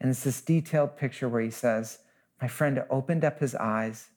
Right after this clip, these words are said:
he unplugged his ears, and he looked at the violence of what was happening. And he said it came in through his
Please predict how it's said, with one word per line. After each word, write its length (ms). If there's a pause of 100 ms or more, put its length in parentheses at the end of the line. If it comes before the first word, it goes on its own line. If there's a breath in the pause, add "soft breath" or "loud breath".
(140)
he 160
unplugged 760
his 160
ears, 440 (500 soft breath)
and 160
he 100
looked 520 (200)
at 220
the 120
violence 960
of 200
what 160
was 140
happening. 680 (1120 soft breath)
And 100
he 80
said 240
it 240
came 500
in 320
through 360
his 340